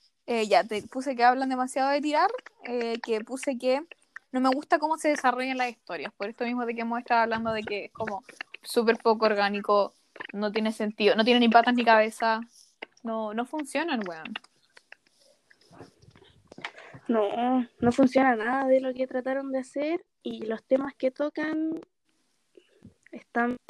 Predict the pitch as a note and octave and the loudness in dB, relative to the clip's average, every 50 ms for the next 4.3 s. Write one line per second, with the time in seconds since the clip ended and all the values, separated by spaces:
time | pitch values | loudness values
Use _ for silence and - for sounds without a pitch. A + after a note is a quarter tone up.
0 | G#3+ G#3+ G#3+ - - - - C4 B3 - - A3+ G#3 G#3 G#3+ G#3+ - _ _ _ | -12 -12 -14 -10 -6 -4 0 0 0 -2 -2 -4 -4 -4 -6 -10 -14 _ _ _
1 | _ _ _ _ _ _ _ _ _ _ _ _ _ _ _ _ _ _ _ - | _ _ _ _ _ _ _ _ _ _ _ _ _ _ _ _ _ _ _ -20
2 | - _ - - - B3 A#3 A#3 A#3+ - - C4+ - - C4+ - D4+ C#4+ C#4+ C#4 | -20 _ -10 -4 0 4 6 4 4 4 4 0 2 2 2 2 6 6 6 6
3 | - D4+ - F4 E4+ F#4 E4 D#4 D#4 D#4+ D#4+ D#4 E4+ E4 D#4+ D#4 D#4 E4 D#4+ - | 6 4 2 2 2 2 2 2 2 2 2 0 0 2 2 2 2 0 -4 -6
4 | D4 C#4 C#4+ E4 E4+ E4+ F4+ | -6 -4 -4 -2 -2 -2 -2